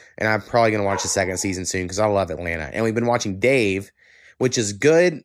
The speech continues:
and everyone on Twitter, you know, my friends just love it. You know, I think the Gaeta episode was really good.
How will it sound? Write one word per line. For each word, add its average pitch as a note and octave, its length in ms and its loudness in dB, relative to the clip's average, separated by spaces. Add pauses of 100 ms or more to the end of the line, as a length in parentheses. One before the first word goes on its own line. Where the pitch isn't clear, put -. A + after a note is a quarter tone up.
(120)
and A#2+ 120 0
everyone F3 280 4
on C3 440 -2
Twitter, C#3 560 -2
you A#2+ 80 -2
know, A2 80 0
my A2+ 160 0
friends A2+ 180 -2
just G2+ 100 -8
love G2+ 440 0
it. D2 180 -10 (640)
You A2 100 -2
know, G#2+ 60 0
I A2 60 2
think C#3 180 0
the B2+ 80 -4
Gaeta B2 280 2
episode A#2 400 0
was F#2+ 140 -4
really A2+ 280 4
good. C#3+ 340 2